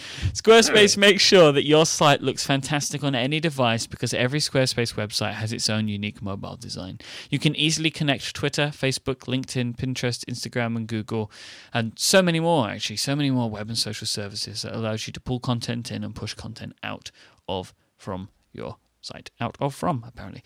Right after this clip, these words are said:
Speaker 1: Squarespace also has e-commerce built right into their platform. Squarespace Commerce is available with any Squarespace account, so if you want to set up a shop and sell things in just a few minutes, you can do so. And that's how, whenever Matt decides to send the Volcano stickers to me,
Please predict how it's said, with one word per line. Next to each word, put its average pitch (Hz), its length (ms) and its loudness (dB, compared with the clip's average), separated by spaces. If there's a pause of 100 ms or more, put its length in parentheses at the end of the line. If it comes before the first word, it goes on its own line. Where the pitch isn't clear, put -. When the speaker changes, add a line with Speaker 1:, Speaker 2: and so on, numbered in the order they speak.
(160)
Speaker 1:
Squarespace 196 500 2
also 185 280 2
has 123 380 -2 (240)
e-commerce 123 540 -2
built - 240 -2
right 127 300 0
into 113 160 -4
their 113 100 -6
platform. 113 500 -2 (220)
Squarespace 165 460 4
Commerce 156 420 4
is 143 60 -2
available 143 400 4
with 131 100 4
any 143 160 4
Squarespace 131 540 0
account, 131 340 0
so - 100 0
if 123 120 -6
you 131 40 -4
want 135 120 0
to 131 40 -4
set 139 220 0
up 139 160 0
a 135 60 -2
shop 156 320 4
and 131 100 -2
sell 135 260 0
things 139 400 -2
in 120 140 -4
just 135 220 -2
a 135 40 -4
few 131 200 -4
minutes, 143 360 -2
you - 60 -4
can 139 180 -4
do 95 160 -6
so. 101 280 -2
And 113 160 -2
that's - 180 -2
how, 131 360 4 (760)
whenever 123 320 4
Matt 120 180 0
decides 117 480 0
to - 60 0
send 123 340 2 (360)
the 131 80 -2
Volcano 131 420 2
stickers 160 340 -2
to 175 100 -2
me, 170 220 2